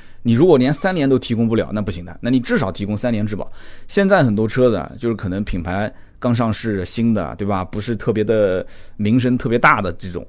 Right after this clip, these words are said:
那么名气太小，那怎么办呢？它会提供一些五年啊，或者说是这个六年、七年、八年，甚至终身。那么终身这个就要问清楚了，是终身整车质保，还是终身就是三年之后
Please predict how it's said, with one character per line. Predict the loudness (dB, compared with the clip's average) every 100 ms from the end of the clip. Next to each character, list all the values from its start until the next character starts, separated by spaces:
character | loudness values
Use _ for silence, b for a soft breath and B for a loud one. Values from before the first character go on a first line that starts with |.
| -20 b b b b
那 | -6
么 | -4 -2
名 | 0
气 | 0 0
太 | -2
小， | -2 -6 -6
那 | -4
怎 | -4
么 |
办 | -2 -2
呢？ | -4 -8 b -4
它 | -2
会 | -2
提 | -2
供 | -2 0
一 | 0
些 | 0 0 -2 b b b -4
五 | 2
年 | 4 4 -2 -8 -12 -6
啊， | -4 -2
或 | -2 0
者 | 0
说 | 0 -2
是 | 0 0 2 2 0
这 | -4
个 | -4 -4 -2 -4
六 | 2 2
年、 | 4 -2
七 | -2
年、 | -4 -2
八 | 0
年， | 0 0
甚 | -2 -2
至 | -4
终 | -4 0
身。 | 4 2 2 b b b b b
那 | 0
么 | 0
终 | 4 4
身 | 6 4
这 | 2
个 |
就 | 4 4
要 |
问 | 6
清 | 4 2
楚 | 0
了， | -4
是 | -4 -4
终 | 2 4
身 | 6 4 2
整 | 2 2 4
车 | 0
质 | 0 0
保， | -4 -6 b b b b
还 | -8 2 2
是 | 4
终 | 0 2 2
身 | 2 0 -2 -10 -16 -10
就 | -2
是 | -2
三 | 2 2
年 | 2 2
之 | 2
后 | 2 0